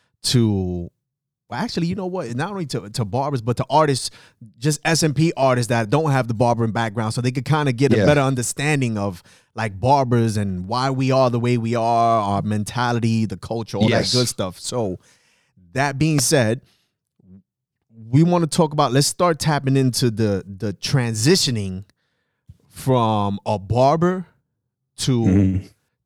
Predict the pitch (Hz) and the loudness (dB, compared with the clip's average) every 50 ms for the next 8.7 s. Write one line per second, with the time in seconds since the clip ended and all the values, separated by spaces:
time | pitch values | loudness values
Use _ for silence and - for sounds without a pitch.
0 | _ - - 139 120 - - _ _ - 127 127 123 - - 123 110 95 - 104 | _ -4 -2 -2 -2 -2 -6 _ _ -2 -2 0 0 0 -2 -2 -4 -4 -2 -2
1 | 131 117 98 76 76 _ _ _ _ _ _ _ _ - 104 98 95 90 87 85 | -2 -2 -2 -6 -12 _ _ _ _ _ _ _ _ -10 -8 -6 -6 -6 -8 -10
2 | 78 _ _ _ - 107 107 107 95 - - - 123 127 135 135 139 139 123 101 | -14 _ _ _ -10 -8 -8 -8 -8 -10 -6 -4 -2 -2 0 0 0 -2 -2 -2
3 | 113 120 120 117 117 - - - 135 - _ - 107 90 98 117 123 110 95 95 | -2 0 0 0 -2 -4 -10 -16 -20 -20 _ -14 -12 -10 -6 -4 -2 -2 -2 -4
4 | 117 170 - _ _ _ _ _ _ _ _ _ _ _ _ - 113 110 107 101 | -8 -10 -12 _ _ _ _ _ _ _ _ _ _ _ _ -4 -2 0 0 0
5 | 98 98 95 92 92 90 85 - _ _ _ _ _ _ _ _ _ _ _ _ | -2 -4 -4 -6 -8 -10 -12 -14 _ _ _ _ _ _ _ _ _ _ _ _
6 | _ _ _ _ _ _ _ _ 120 _ _ _ _ _ - 113 113 107 - - | _ _ _ _ _ _ _ _ _ _ _ _ _ _ -6 -6 -4 -4 -4 -6
7 | - - 160 156 151 - 143 135 135 127 120 110 - _ - 104 110 123 131 135 | -6 -2 -2 -4 -2 -2 -4 -4 -2 -4 -6 -8 -10 _ -20 -12 -6 -4 -2 0
8 | 143 143 131 117 110 110 107 95 98 90 90 87 85 101 | 0 0 2 2 2 2 0 0 -4 -6 -6 -8 -10 -12